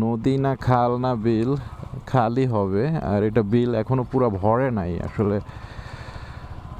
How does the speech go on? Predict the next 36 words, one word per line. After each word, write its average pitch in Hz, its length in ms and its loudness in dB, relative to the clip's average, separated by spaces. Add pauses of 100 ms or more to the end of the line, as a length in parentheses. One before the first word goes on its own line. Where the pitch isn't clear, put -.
(540)
ওয়াও, 120 280 2 (520)
এটাই 139 220 4
কি 151 140 2
শাপলা 143 280 4
বিল 135 200 0
কিনা 139 160 4
জানি 117 300 2
না, 113 140 2
but 113 180 -2
শাপলা 123 400 4
বিলের 147 480 2 (100)
ইয়া 127 140 2 (100)
তো 147 80 2 (260)
আরো 113 120 0 (100)
থ্রি 123 200 4
পয়েন্ট 127 400 2
নাইন 107 140 2 (100)
কিলোমিটার, 92 600 2
আরো 101 120 2 (100)
সামনের 113 320 2
দিকে 117 220 2
যেতে 104 220 0
হবে। 92 160 0 (120)
এখানেও 160 380 2
maybe 160 300 2 (160)
বোট 127 240 2 (120)
নিয়ে 139 160 2 (120)
ঘোরা 117 320 2
যায়। 101 200 2 (140)
এই 113 120 0
জায়গাটা 117 360 0
খুবই 143 320 2
জোস 110 160 2 (100)
লাগছে, 95 300 -2 (200)
অস্থির। 107 420 0 (1120)
সাথে 104 240 2